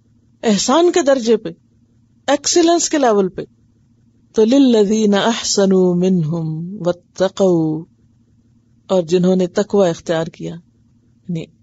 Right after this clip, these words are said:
अल्लाह की मोहब्बत और अल्लाह का डर और अल्लाह की खातिर ये काम किया,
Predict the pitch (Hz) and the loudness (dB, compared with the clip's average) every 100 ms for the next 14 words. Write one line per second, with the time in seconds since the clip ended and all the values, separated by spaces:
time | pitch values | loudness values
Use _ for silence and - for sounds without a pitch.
0 | 185 175 165 190 202 160 180 170 165 160 | -6 -4 -2 -2 -2 -6 -6 -6 -4 -6
1 | 156 180 175 165 160 175 185 - 160 147 | -2 -2 -2 -4 -4 -4 -6 -6 -8 -2
2 | 208 226 - _ _ _ _ _ - 180 | 0 -2 -8 _ _ _ _ _ -4 -4
3 | - _ _ _ _ - 202 185 214 277 | -4 _ _ _ _ -6 -2 0 0 0
4 | 254 247 226 - 240 247 240 226 208 190 | -2 -6 -6 -4 -2 0 0 0 0 0
5 | 180 170 180 170 | -2 -2 -6 -10